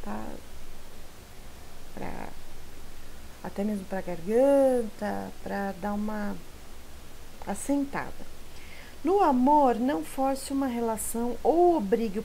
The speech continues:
parceiro a atender às suas vontades. Não adianta você querer ficar atrás de uma pessoa pra fazer acontecer aquilo, aquilo, aquilo, que você tá vendo que não vai dar. Porque na carta da força tem isso. Você tanto pode, realmente você tem que utilizar a sua força,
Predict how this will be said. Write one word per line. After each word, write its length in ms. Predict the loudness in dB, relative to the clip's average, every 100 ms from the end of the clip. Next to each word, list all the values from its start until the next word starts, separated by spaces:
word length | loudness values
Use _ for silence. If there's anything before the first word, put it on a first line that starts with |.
| -4
parceiro 540 | -6 -6 -2 2 2
a 20 | 2
atender 420 | 0 -2 -2 -2
às 100 | -4 -6
suas 140 | -8
vontades. 880 | -6 -6 -6 -6 -8 -8 -10 -12 -12 -8 -8 -8 -6 -2
Não 60 |
adianta 400 | 0 2 2 0
você 300 | -4 -6 -6
querer 520 | -8 -4 0 2 2 0
ficar 320 | -4 -4 -6
atrás 440 | -4 -4 -2 -2
de 60 | -2
uma 160 | -4 -6
pessoa 600 | -8 -10 -8 -4 -2 -2
pra 180 | -2 -4
fazer 340 | -4 -6 -4 -6
acontecer 840 | -8 -10 -6 -8 -8 -8 -6 -6
aquilo, 420 | -6 -6 -6 -6
aquilo, 300 | -6 -6 -6
aquilo, 240 | -4 -4 -4
que 400 | -6 -8 -8 -6
você 80 | 0
tá 160 | 2
vendo 260 | 4 2 2
que 160 | 2
não 300 | 4 4 2
vai 200 | 2 0
dar. 300 | 2 2 0 -2 -8 -6 -6
Porque 320 | -4 2 2
na 240 | 4 0
carta 320 | 2 0 0
da 140 | 0 0
força 340 | 0 -4 -4
tem 360 | -4 0 2 2
isso. 260 | 2 0 -2 -6 -8 -6
Você 200 | -4 -4
tanto 380 | -4 -2 -2 -2 -2
pode, 320 | 2 4 2
realmente 380 | 0 2 0 0
você 140 | -4 -4
tem 120 | -6
que 80 | -4
utilizar 500 | -4 -4 -2 0 0
a 60 |
sua 200 | -2 -6
força, 460 | -6 -2 -2 -4